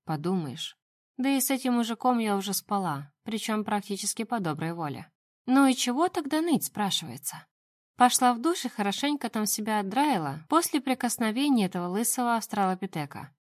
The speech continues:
А позже, когда уже растирала голову махровым полотенцем, покосилась в сторону ванны и хмыкнула.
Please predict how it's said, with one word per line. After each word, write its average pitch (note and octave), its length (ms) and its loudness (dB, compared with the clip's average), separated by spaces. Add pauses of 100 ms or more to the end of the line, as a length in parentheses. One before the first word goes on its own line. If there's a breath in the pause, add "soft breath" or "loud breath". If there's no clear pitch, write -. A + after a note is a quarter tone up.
(360)
А A#3 100 6
позже, C4 440 0
когда G#3 340 0
уже A3 160 0
растирала G#3 540 0
голову G#3 340 0
махровым F#3+ 460 0
полотенцем, F3+ 840 -2
покосилась A#3 560 -2
в - 40 -6
сторону G3+ 420 -2
ванны A#3+ 340 2
и A3+ 120 -6
хмыкнула. D3 580 -4